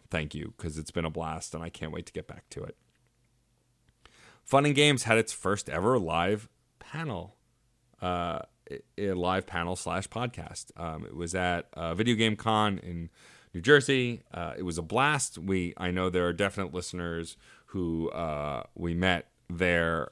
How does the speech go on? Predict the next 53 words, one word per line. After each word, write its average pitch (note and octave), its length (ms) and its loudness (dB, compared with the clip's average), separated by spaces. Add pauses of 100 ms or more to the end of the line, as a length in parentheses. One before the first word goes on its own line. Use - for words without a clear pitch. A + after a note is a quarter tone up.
um, D#2 540 -6 (180)
who E2 400 -2
now E2+ 240 -2
have E2 300 -2
listened F2 280 -2
to E2 40 -4
Fun F2 180 -4
and D#2+ 80 -6
Games D#2+ 220 -4
regularly A2+ 560 4
and F2+ 100 -8
comment E2 380 -10
online. F#2 440 0
Thank G#2+ 380 -2
you. G2+ 220 6
It - 400 -10
was G#2+ 120 4
so - 240 6
much G#2 200 4
fun G2 140 4
to F#2 80 6
do F#2+ 120 6
a F#2+ 40 8
live F2+ 200 6
podcast. F2+ 680 0
It G2+ 80 -4
was E2 180 0
a E2 80 -6
small G#2 600 4 (460)
but, F#2 320 6
um, E2 400 -2 (680)
engaged G2 800 6 (720)
group F#2+ 280 6
of F2 100 2
folks F2 340 4
who E2 100 0
were E2+ 160 2
in D#2+ 240 0
the E2 120 2
audience. D#2+ 540 -4
Um, D#2 320 -6 (100)
we F2 200 -6
had, F#2+ 220 -8
like, F2+ 160 -2
ten F2+ 160 -4
or F2+ 60 -2
fifteen F#2+ 300 -6
people F2+ 300 -2
there, E2+ 240 0
and E2+ 140 -4
they F2+ 100 -6
were G2 140 -4
great, E2 340 -2